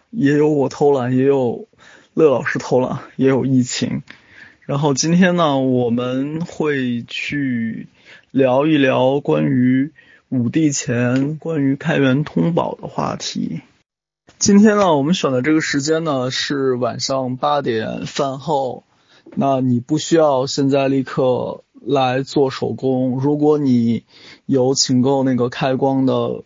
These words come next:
开元通宝，那你可以拿在手上把玩，然后来听我聊关于开元通宝的故事。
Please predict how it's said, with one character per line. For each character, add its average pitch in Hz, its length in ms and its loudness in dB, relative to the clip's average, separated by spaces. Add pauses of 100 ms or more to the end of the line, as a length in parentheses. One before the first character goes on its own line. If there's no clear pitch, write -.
(800)
开 139 220 0
元 127 240 0
通 131 260 0
宝， - 380 -4 (180)
那 139 160 0
你 131 140 0
可 151 100 -4
以 127 120 2
拿 120 200 0
在 131 140 0
手 113 160 -2
上 131 240 -2
把 123 180 -2
玩， - 400 -2
然 139 160 -2
后 143 120 0
来 127 300 -2 (440)
听 160 340 -2
我 120 220 2
聊 120 380 0
关 143 320 0
于 131 120 2
开 135 220 -4
元 135 260 0
通 147 320 -4
宝 - 340 -4
的 - 140 -14
故 143 240 -2
事。 - 360 -8